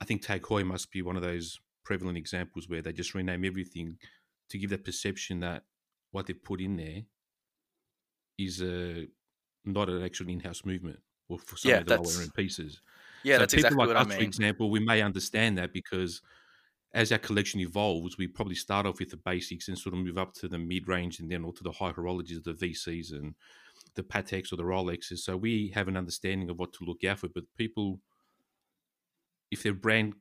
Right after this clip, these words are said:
Speaker 1: conscious and they want a brand, they won't know anything better than, they won't care what the movement is in there until they come to the point where, you know what, I've got to service it. Then all of a sudden it goes a thousand bucks or fifteen or two thousand, depending on the piece.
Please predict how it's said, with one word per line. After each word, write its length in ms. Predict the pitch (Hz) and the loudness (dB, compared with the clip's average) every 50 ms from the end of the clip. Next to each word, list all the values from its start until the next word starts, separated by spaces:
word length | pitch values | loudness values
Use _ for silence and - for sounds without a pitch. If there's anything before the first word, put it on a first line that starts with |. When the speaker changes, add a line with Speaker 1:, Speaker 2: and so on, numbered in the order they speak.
| _ | _
Speaker 1:
conscious 640 | - - 110 107 107 - - 139 160 - - - - - - _ _ _ | -2 0 0 0 0 0 -2 -2 -4 -4 -8 -12 -12 -16 -20 _ _ _
and 120 | 104 95 92 | -4 -4 -2
they 80 | 90 | -2
want 200 | 90 92 92 92 | 0 0 0 -2
a 40 | 90 | -2
brand, 460 | 82 82 92 90 92 101 117 131 123 | -2 -2 -2 0 0 2 0 0 0
they 60 | 104 | 0
won't 280 | 95 95 98 95 - - | 0 0 0 0 0 0
know 160 | 92 98 95 | 0 0 0
anything 340 | 90 90 87 80 - 90 85 | 0 0 -4 -6 -6 -6 -4
better 180 | 85 92 92 85 | -2 -2 -2 -2
than, 420 | 82 87 92 87 85 82 82 82 - _ _ _ _ _ _ _ _ _ _ _ _ _ _ | -2 -2 -2 -2 -2 -4 -6 -6 -10 _ _ _ _ _ _ _ _ _ _ _ _ _ _
they 180 | - - 101 107 | -10 -2 0 2
won't 200 | 110 110 98 - | 2 2 2 2
care 140 | - 117 110 | 2 2 2
what 120 | 90 - | 2 0
the 60 | 95 | 0
movement 300 | 90 90 85 87 85 80 | -2 -2 -2 -2 -4 -4
is 100 | 80 87 | -2 0
in 120 | 98 98 85 | 0 0 0
there 260 | 80 76 73 82 82 - _ _ _ | -2 -6 -8 -12 -16 -18 _ _ _
until 220 | - 95 - 95 90 | -8 -6 -4 -4 -4
they 80 | 87 | -4
come 200 | - - 101 95 | -4 -4 -6 -8
to 100 | - - | -6 -8
the 60 | 87 | -10
point 280 | - - - 98 90 85 | -12 -8 -6 -6 -6 -4
where, 120 | 87 90 | -4 -2
you 100 | 85 92 | -2 -2
know 100 | 90 87 | -2 -4
what, 160 | 82 87 95 92 | -4 -4 -6 -6
I've 60 | 95 | -6
got 100 | 95 92 | -6 -6
to 60 | 76 | -6
service 400 | - - - 98 101 90 80 - | -6 -4 -4 -4 -4 -4 -6 -6
it. 200 | - 85 85 - | -6 -8 -8 -6
Then 320 | - 82 82 80 80 85 - _ _ _ _ _ _ _ _ _ _ | -6 -4 -4 -4 -6 -8 -10 _ _ _ _ _ _ _ _ _ _
all 80 | 104 98 | -8 -8
of 60 | 90 | -6
a 40 | - | -4
sudden 140 | 95 87 90 | -4 -6 -6
it 60 | 85 | -4
goes 240 | 90 90 87 80 80 | -2 -2 -2 -2 -6
a 20 | |
thousand 380 | - - 90 87 85 85 76 - | -6 -4 -4 -2 -2 -4 -6 -6
bucks 200 | 87 87 - - | -8 -8 -8 -12
or 60 | - | -18
fifteen 340 | - - 92 - - 90 82 | -12 -10 -10 -8 -6 -8 -8
or 40 | |
two 180 | - - - 95 | -8 -10 -12 -10
thousand, 260 | - - 90 82 80 | -8 -6 -6 -6 -8
depending 280 | 82 80 - - 80 78 | -10 -10 -10 -10 -10 -10
on 60 | 78 | -10
the 60 | 73 | -12
piece. 440 | - - 98 90 71 - - - - | -8 -6 -6 -6 -6 -8 -14 -20 -20